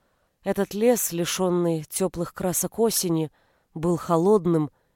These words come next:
и мрачным. Лишь солнце, подкатившееся уже к краю горизонта, заливало небо золотыми и рубиновыми цветами.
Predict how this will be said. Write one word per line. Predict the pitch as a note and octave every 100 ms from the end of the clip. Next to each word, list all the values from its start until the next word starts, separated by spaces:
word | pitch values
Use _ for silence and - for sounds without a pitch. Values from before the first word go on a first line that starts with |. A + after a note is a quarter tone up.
| _
и | G3
мрачным. | G3+ F3+ C#3 - C#3+ C3 A#2 _ _ _ _ _ _ _ G3
Лишь | A3 -
солнце, | - D4 B3+ F3 D#3+
подкатившееся | - - G3 - A#3+ - G3+ F3+ -
уже | G3 F3+ G3+
к | -
краю | G#3+ G#3 E3+
горизонта, | D#3 G3 F#3 C4 B3+ F3 C#3+ - _ _ _ _ _ A3
заливало | G#3 C#4 C4 A3+ F3
небо | F3+ G#3+ E3+
золотыми | D#3+ F3 F3+ - C4 A3+ E3 - _ _ _ _ _
и | C4
рубиновыми | C4 A#3+ A3 G3+ F#3+ G3
цветами. | - G#3 G#3+ F3 C#3+ B2 A#2